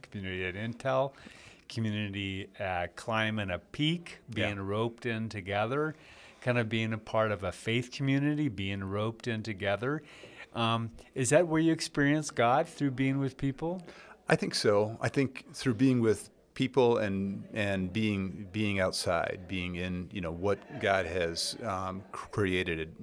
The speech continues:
Speaker 2: in so many, um, areas. You asked how it tied into climbing, and I think that, that time on the trail,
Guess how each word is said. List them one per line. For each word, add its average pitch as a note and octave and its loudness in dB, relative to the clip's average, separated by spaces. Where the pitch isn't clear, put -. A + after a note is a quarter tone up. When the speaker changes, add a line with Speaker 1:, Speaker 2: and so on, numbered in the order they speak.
Speaker 2:
in G2 -2
so A2 0
many, F2+ -2
um, F2+ -6
areas. F2 -2
You C3+ 10
asked B2+ 8
how A#2+ 6
it G2 -2
tied A2+ 4
into G2+ 2
climbing, F#2 -2
and F#2 -4
I G2 0
think G#2+ -2
that, G#2+ 4
that A#2 0
time D3+ 2
on C3+ 4
the A2 2
trail, A2+ 2